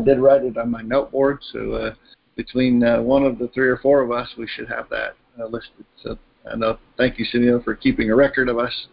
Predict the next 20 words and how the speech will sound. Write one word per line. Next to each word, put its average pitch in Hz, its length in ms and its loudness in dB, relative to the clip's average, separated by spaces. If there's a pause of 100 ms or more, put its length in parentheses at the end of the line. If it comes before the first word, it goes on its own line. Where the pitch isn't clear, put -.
(140)
for 123 200 2
us, - 360 -10 (220)
so - 180 -14
we 113 80 -10
know 117 160 -4
where 120 120 2
we 113 120 2
are. 117 280 2 (560)
And, 113 200 -2
um, 101 280 -6
so - 120 -4
Matthew 143 300 4
seven 143 280 2
seven 135 260 0
next 131 220 -4
week, 123 180 -4
"Ask, 123 600 -2
seek, - 400 -8
knock, 120 300 -4 (280)
knock." 117 380 -2